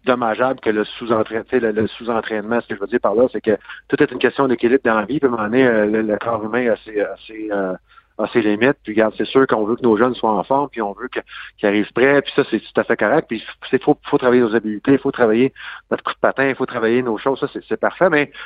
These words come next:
mais oui, faut, je pense qu'il faut que tu sois bien, bien encadré, bien, euh, supervisé. Euh, faut que tu donnes du temps à ton corps de se reposer. Puis là, je, tu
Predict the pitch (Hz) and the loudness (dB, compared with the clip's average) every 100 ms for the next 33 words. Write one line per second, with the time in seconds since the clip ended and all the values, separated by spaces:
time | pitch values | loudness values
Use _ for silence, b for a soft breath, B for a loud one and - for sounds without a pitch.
0 | B 120 135 175 - 147 - - 143 - | B 0 2 0 0 -10 -8 -8 -6 -2
1 | 214 - - - 151 147 170 170 - b | -2 -2 -6 0 2 4 4 2 -4 b
2 | b b - 151 185 156 139 143 135 123 | b b 0 2 4 2 2 2 2 0
3 | 135 156 139 156 175 165 131 120 120 117 | -4 -4 -4 -2 -2 0 0 0 0 -2
4 | 110 - - 139 123 120 160 - B B | -6 -6 -4 -4 -4 -4 -4 -6 B B
5 | - 113 117 113 - 165 139 - 135 139 | -4 0 0 -2 -6 -2 -4 -2 0 2
6 | 131 127 - 139 135 120 - 131 120 110 | 0 -4 -2 0 0 -2 0 0 0 -2
7 | 104 120 - 107 120 - 139 101 | -4 -8 -6 -4 -4 2 2 2